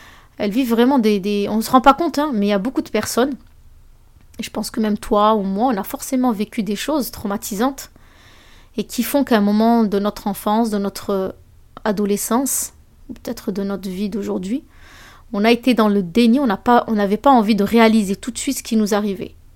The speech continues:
Alors c'est clair qu'on a toujours un temps, comme le, les étapes du deuil, on a toujours un temps avant d'accepter ce qui nous arrive. Mais là, à contrario du déni,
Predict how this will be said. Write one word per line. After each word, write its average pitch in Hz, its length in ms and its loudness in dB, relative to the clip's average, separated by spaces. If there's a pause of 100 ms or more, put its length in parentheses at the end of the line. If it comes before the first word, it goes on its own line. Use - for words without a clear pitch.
(540)
Alors 208 200 0
c'est 226 160 0
clair 294 180 4
qu'on 220 160 0
a 214 80 0
toujours 240 260 -2
un 220 120 4
temps, 262 260 0
comme 196 240 -2
le, 196 180 -2
les 190 240 -2
étapes 185 300 -4
du 190 80 -6
deuil, 233 260 6 (380)
on 208 100 0
a 214 80 2
toujours 269 380 0
un 220 100 4
temps 285 220 6
avant 220 220 2
d'accepter 220 500 -2
ce - 80 -6
qui - 140 -6
nous 214 160 0
arrive. 202 260 -6 (1040)
Mais 214 80 0
là, 226 120 6
à - 160 2
contrario 247 480 4
du 196 120 -2
déni, 240 460 4